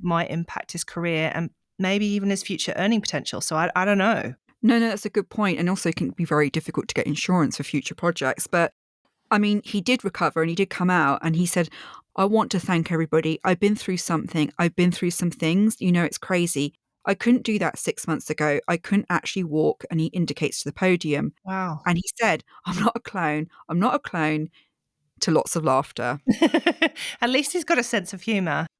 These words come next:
Speaker 1: You know, there was another comment sort of on this topic that I found quite interesting where they compared him and, uh, where they said, In the case of Jeremy Renner,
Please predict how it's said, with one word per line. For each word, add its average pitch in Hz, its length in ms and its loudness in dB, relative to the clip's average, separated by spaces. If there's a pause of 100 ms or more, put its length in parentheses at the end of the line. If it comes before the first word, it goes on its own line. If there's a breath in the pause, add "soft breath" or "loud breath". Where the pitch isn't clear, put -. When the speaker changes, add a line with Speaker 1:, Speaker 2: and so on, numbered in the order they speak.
(280)
Speaker 1:
You 285 160 0
know, 294 120 4
there 294 100 0
was 285 100 -4
another 277 240 2
comment 240 420 0
sort 220 140 -4
of 208 100 -6
on 202 140 2
this 202 160 0
topic 202 600 -4
that 180 80 0
I - 40 0
found 180 260 -2
quite 175 180 -2
interesting 180 640 -2
where 175 120 -6
they 175 80 -4
compared 190 540 0
him 160 280 -6 (440)
and, 196 540 0 (100)
uh, 196 320 0
where 202 160 2
they 202 100 4
said, 196 260 2 (280)
In 226 100 6
the 220 80 6
case 226 360 -2
of 302 180 -4
Jeremy 208 460 2
Renner, 185 460 0